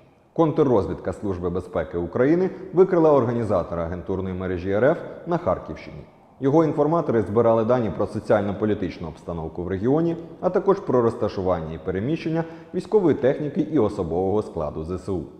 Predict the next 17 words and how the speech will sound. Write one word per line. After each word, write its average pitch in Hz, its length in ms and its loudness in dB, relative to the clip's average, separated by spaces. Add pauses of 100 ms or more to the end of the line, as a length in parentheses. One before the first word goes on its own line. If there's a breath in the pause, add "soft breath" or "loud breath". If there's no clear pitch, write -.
(560 soft breath)
За 135 180 4
даними 85 520 0
С 110 140 -2
Б 131 100 -4
У, 214 180 2 (240)
зрадником 160 600 2
виявився 131 460 4
сорока 120 400 2
дев'ятирічний 107 760 -2 (180 loud breath)
корінний 175 340 4
харків'янин, 113 720 0 (260)
який 123 320 2
з 95 60 -2
дві 113 180 2
тисячі 95 420 -6
чотирнадцятого 95 840 -4
року 180 320 0